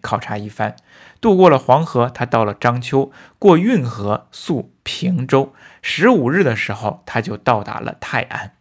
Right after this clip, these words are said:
泰安是个好地方啊，为什么呢？因为这里有一座名满天下的名山，叫做泰山。泰山一览众山小啊，登泰山而小天下。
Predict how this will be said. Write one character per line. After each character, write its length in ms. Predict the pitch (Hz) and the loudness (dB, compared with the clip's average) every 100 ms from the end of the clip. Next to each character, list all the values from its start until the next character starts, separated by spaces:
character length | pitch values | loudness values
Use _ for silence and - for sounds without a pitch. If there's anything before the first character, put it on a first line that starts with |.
| _ _ _ _ _ - _ _ _ _ | _ _ _ _ _ -20 _ _ _ _
泰 260 | - 240 196 | -2 2 4
安 220 | 185 254 | 4 0
是 160 | 254 147 | -2 -2
个 100 | 123 | -2
好 220 | - 107 | -2 -2
地 160 | 117 | -2
方 180 | 110 104 | -4 -4
啊， 180 | - - | -6 -8
为 160 | 147 139 | 0 0
什 160 | - | 0
么 80 | - | -8
呢？ 120 | - 175 | -12 -4
因 140 | 131 | 0
为 100 | 123 | 0
这 200 | 113 143 | 0 0
里 180 | 107 104 | 0 -2
有 240 | 107 104 110 | -4 -4 -6
一 140 | 107 | -8
座 320 | 107 120 - | -2 0 0
名 380 | 160 113 120 151 | -4 -2 0 2
满 280 | 202 151 - | 2 2 0
天 320 | - - 151 147 | -12 -6 -6 -4
下 180 | 131 | -6
的 100 | 107 - | -6 -4
名 280 | 104 107 | -6 -6
山， 340 | 123 - 123 123 _ _ | -6 -4 -4 -8 _ _
叫 140 | 117 | -10
做 280 | 104 110 - _ | -6 -6 -8 _
泰 300 | - - 143 | -6 -4 -4
山。 360 | - - 101 - _ _ _ _ _ _ | -6 -4 -4 -6 _ _ _ _ _ _
泰 260 | - 175 107 | -2 -2 0
山 380 | - 117 120 _ | -2 -2 -4 _
一 120 | 185 | 0
览 260 | 147 101 98 | 0 -2 -6
众 200 | 131 147 | -4 -4
山 240 | 107 135 131 | -2 -4 -4
小 200 | - - | -4 -8
啊， 260 | - - _ _ _ | -8 -18 _ _ _
登 200 | - 196 | 0 0
泰 280 | 202 - 139 | 0 -2 -2
山 160 | 117 120 | -2 -6
而 200 | 117 120 | -6 -8
小 320 | - 117 - | -4 -4 -4
天 240 | - 123 120 | -8 -8 -6
下。 240 | 120 110 | -8 -10